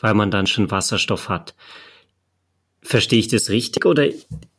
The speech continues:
ist es eher umgekehrt, dass wir die Mobilität brauchen, um diese Wasserstoffwirtschaft auch in Gang zu, zu bringen?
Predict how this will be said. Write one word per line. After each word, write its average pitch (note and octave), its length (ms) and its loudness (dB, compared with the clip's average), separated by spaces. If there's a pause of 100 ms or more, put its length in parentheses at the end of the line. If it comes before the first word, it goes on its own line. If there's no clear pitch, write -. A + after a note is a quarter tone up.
(220)
ist C#3+ 240 0
es C3 160 0
eher B2 280 0
umgekehrt, C3 520 2
dass A2+ 180 -2
wir B2 80 2
die A2+ 120 2
Mobilität A2+ 760 0
brauchen, A2+ 440 0
um A2+ 240 4
diese G2+ 300 -2
Wasserstoffwirtschaft A2 1300 -2 (680)
auch A2+ 220 0
in A2 140 2
Gang A2+ 320 2
zu, - 260 -2 (240)
zu - 260 -4
bringen? E2+ 440 -2